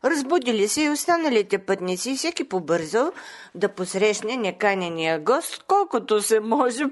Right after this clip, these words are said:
по-любезно. Овенът го боднал в слабините, котаракът го погалял с ногти по муцуната, гъсокът се заловил да изтупва праха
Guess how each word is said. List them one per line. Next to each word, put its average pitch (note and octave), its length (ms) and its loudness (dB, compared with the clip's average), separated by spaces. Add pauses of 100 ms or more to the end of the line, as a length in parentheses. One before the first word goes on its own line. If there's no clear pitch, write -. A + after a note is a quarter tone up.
по-любезно. G3+ 1500 2 (720)
Овенът G#3+ 500 2
го F#3+ 120 2
боднал F#3 420 2
в E3 60 -6
слабините, E3+ 640 0
котаракът A3+ 600 0
го G#3+ 100 0
погалял A3 540 2
с - 80 -8
ногти G3 280 -2
по F#3+ 140 -8
муцуната, E3+ 680 -2
гъсокът F#3+ 560 0
се A#3 100 -2
заловил F#3+ 540 2
да F#3+ 140 0
изтупва F3+ 720 -4
праха F3 540 0